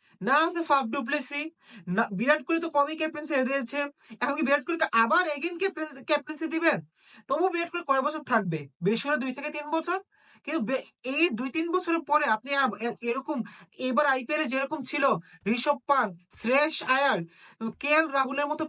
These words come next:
প্লেয়াররা কি আবার আসবে ক্যাপ্টেন্সি ম্যাটেরিয়াল প্লাস একটা ভালো হার্ড হিটার ব্যাটসম্যান? কখনোই আসবে না। That's the reason আরসিবি প্রথম ব্লান্ডারটা, অর্থাৎ আরসিবি টিম ম্যানেজমেন্ট প্রথম ব্লান্ডারটা এই জায়গায় করেছে যে বে-,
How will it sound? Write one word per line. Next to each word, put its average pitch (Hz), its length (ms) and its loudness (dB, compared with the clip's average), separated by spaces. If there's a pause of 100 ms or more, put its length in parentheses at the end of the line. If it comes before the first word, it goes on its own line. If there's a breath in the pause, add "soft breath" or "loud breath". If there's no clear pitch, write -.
প্লেয়াররা 277 440 2
কি 277 100 -4 (380 loud breath)
আবার 254 160 4 (100)
আসবে 262 220 -2 (140)
ক্যাপ্টেন্সি 254 520 -2
ম্যাটেরিয়াল 277 360 -2 (200)
প্লাস 285 280 4 (360 loud breath)
একটা 247 140 0 (200)
ভালো 214 300 4
হার্ড 214 220 4
হিটার 233 240 -2
ব্যাটসম্যান? 240 360 -2 (420)
কখনোই 277 400 2
আসবে 165 260 0
না। 131 60 -6 (1160 soft breath)
That's 277 300 4
the 381 160 8
reason 269 320 4 (420)
আরসিবি 269 480 0 (120)
প্রথম 285 280 2 (120)
ব্লান্ডারটা, 277 500 2 (380)
অর্থাৎ 269 300 -2
আরসিবি 269 300 -2 (100)
টিম 311 200 -4
ম্যানেজমেন্ট 311 360 0
প্রথম 330 260 -2
ব্লান্ডারটা 262 360 2 (140)
এই 254 140 2
জায়গায় 285 300 0
করেছে 269 300 0 (600 loud breath)
যে 262 80 2 (220)
বে-, 233 160 -4